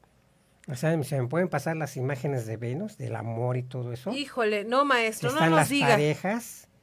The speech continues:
Speaker 1: están
Speaker 2: Híjole.
Speaker 1: parejas, este, eh, tradicionales y las modernas. <laughs>
Speaker 2: ¿Sí?
Speaker 1: Sí, que, eh, pues, si empiezan a discutir, se van a agarrar del chongo.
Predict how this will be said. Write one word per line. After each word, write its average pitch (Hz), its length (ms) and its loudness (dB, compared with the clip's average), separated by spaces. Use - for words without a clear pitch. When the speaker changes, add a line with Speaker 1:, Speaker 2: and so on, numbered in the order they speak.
Speaker 1:
están 269 580 0
Speaker 2:
Híjole. 151 140 0
Speaker 1:
parejas, 143 540 -2
este, 110 760 -6
eh, 107 580 -6
tradicionales 143 840 -2
y 135 60 -4
las 117 180 -4
modernas. 127 720 -4
<laughs> 185 360 -2
Speaker 2:
¿Sí? 262 380 4
Speaker 1:
Sí, 170 300 0
que, 165 480 2
eh, 127 360 0
pues, 135 160 -4
si 135 400 -2
empiezan 160 380 0
a 156 60 0
discutir, 135 580 -6
se 160 120 -2
van 139 160 0
a 139 40 2
agarrar 120 320 0
del 110 180 -6
chongo. 101 420 -6